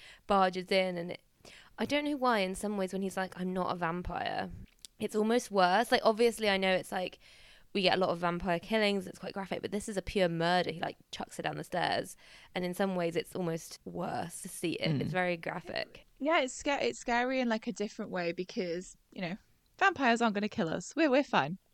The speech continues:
Speaker 3: But, like, imag-, you could be in that situation where someone could force your door open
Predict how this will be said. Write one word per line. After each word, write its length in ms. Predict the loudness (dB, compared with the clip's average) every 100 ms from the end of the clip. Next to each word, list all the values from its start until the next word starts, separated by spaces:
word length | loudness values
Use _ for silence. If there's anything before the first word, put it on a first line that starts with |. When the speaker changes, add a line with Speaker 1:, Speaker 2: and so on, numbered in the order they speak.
| -4 8
Speaker 3:
But, 200 | 10 12
like, 360 | 12 10 8 6
imag-, 360 | 8 10 8 8
you 160 | 2
could 160 | 2 2
be 160 | 4 4
in 100 | 4
that 180 | 0
situation 640 | -2 -4 2 4 6 6 6
where 140 | 6
someone 480 | 6 4 4 4 2
could 180 | 0 -2
force 380 | 2 2 2 2
your 120 | 2
door 300 | 4 4 6
open 680 | 4 6 6 6 4 0